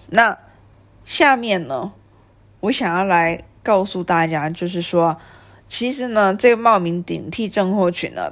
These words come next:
它是有迹可循的。什么叫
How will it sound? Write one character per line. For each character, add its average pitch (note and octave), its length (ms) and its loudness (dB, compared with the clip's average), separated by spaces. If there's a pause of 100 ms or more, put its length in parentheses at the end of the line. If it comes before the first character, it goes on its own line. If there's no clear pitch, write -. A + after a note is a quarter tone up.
它 F#3+ 480 2
是 F#3+ 500 -4
有 F#2 520 0
迹 F3+ 400 -4
可 - 420 -8
循 - 460 -6
的。 F#3 240 -2
什 - 200 -2
么 D#3+ 120 -6
叫 G3 260 2